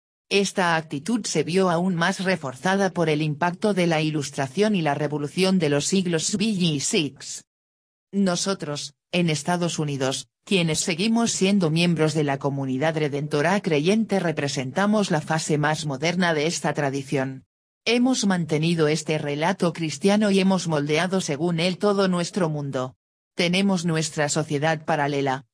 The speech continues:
nuestras propias escuelas, nuestros propios hospitales, nuestros propios grupos sociales, nuestro propio culto,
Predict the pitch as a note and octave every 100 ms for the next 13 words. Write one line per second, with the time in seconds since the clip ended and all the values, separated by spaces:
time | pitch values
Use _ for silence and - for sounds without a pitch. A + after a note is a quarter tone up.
0 | - F#3 F#3+ E3+ - C#3+ - E3+ F3+ D#3+
1 | D3+ D3 - F3 C#3+ C3 C3 - _ -
2 | F#3 F#3 F#3 - D#3+ - F3+ G3 A3 G#3+
3 | D#3+ D3 D3+ C#3 C3 C3 C3 - _ -
4 | F#3 F#3 E3 D#3+ D3 - F#3 F#3+ F3 D3+
5 | E3 F3 E3 D#3 D3+ - C3 B2+ C3+ -
6 | - _ - F#3 F#3 F3 E3 C#3+ D3+ G3
7 | G3+ F#3 F3+ F#3+ D#3+ D3